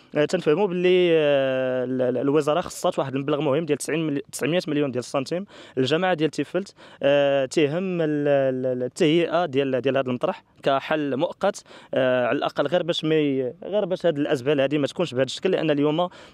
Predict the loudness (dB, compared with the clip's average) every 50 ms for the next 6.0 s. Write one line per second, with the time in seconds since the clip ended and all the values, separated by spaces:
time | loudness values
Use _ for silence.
0 | _ -2 2 2 4 4 2 0 -4 -2 -2 -2 0 2 2 0 0 0 0 0
1 | 0 2 0 0 0 0 0 0 -2 -2 -4 -4 -4 -4 -4 -2 0 -2 -2 -2
2 | -4 -4 0 0 0 2 0 -2 -4 -10 -18 -20 -20 -6 -2 0 0 0 0 -2
3 | -2 0 2 2 2 0 -2 -2 0 0 0 0 0 -2 -2 0 0 0 -2 -2
4 | -4 -4 -6 -8 -6 -4 -2 -2 -2 -2 -2 -2 0 -2 -2 -2 -6 -2 -2 -2
5 | 0 0 0 0 0 0 0 0 -2 -2 -2 -2 0 2 2 2 2 2 0 -2